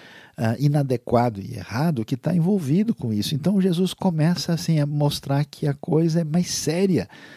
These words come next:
do que a mera superficialidade e a mera formalidade. E aí o que que ele vai dizer?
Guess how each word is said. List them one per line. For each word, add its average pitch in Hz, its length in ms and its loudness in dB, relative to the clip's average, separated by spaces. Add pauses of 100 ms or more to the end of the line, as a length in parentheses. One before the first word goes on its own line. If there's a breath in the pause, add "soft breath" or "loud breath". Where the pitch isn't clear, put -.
(140 loud breath)
do 123 120 2
que - 160 -2
a 127 100 4
mera 156 840 0 (140)
superficialidade 135 1600 0 (500 loud breath)
e 156 100 4
a 175 60 6
mera 139 280 2
formalidade. 156 960 -2
E 170 80 0
aí 214 180 4
o 208 40 0
que 180 140 -8
que - 100 -6
ele 131 80 2
vai 120 160 2
dizer? 104 340 -2